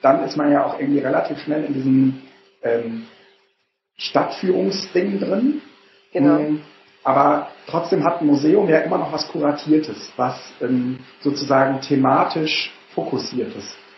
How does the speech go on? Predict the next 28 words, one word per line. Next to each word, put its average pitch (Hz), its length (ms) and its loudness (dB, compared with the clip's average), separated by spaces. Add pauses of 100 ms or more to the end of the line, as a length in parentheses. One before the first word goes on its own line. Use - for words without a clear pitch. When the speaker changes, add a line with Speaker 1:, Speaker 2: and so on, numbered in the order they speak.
(220)
Speaker 1:
Und 131 120 -4
das 139 160 -2
ist - 140 -8
ja 147 140 4
in 143 120 0
der 135 140 2
Regel 156 460 2 (140)
bei 123 140 0
so 147 80 2
einer 139 160 2
Stadtführung 139 640 0
anders. 110 440 -4 (300)
Da 110 260 4
geht's 131 220 0
ja 123 80 6
um 113 160 2
alles 123 240 2
und - 120 -10
nichts. 110 200 -6 (760)
Hauptsache, 113 600 0 (140)
es 107 140 -4
ist - 200 -10
in 120 140 -4
dieser 113 180 -2
Stadt. 110 240 -4 (1080)
Und, 135 340 -2
und, 127 420 2
ähm, 127 520 2